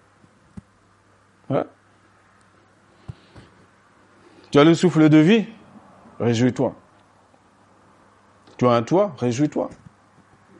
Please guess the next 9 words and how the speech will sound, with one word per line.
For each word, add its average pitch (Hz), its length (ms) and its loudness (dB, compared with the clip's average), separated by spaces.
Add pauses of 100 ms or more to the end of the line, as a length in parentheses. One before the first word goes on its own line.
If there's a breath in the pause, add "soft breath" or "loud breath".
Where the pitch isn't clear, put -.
(1500)
Tu - 100 -8
as 107 40 -4
une 104 80 -6
famille, 165 400 0
réjouis-toi. 147 580 -4 (3250)
Pourquoi 175 280 0
les 139 160 0
chrétiens 139 360 -2
sont, 120 400 -6